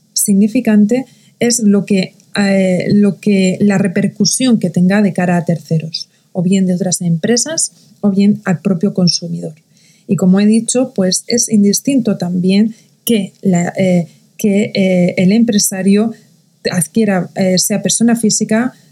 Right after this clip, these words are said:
persona jurídica, sino que, o, o inclusive que no tenga personalidad jurídica, sino que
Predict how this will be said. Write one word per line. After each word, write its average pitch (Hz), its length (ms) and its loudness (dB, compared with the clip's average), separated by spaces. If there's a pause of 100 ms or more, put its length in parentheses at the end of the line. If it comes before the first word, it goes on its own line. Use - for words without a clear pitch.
persona 214 380 0
jurídica, 175 560 -2 (340)
sino 190 380 0
que, 180 220 -2 (320)
o, 196 100 2
o 185 500 0
inclusive 202 720 2
que 226 100 2
no 185 120 2
tenga 196 220 0
personalidad 170 560 2
jurídica, 226 580 -2 (720)
sino 190 340 2
que 180 240 -2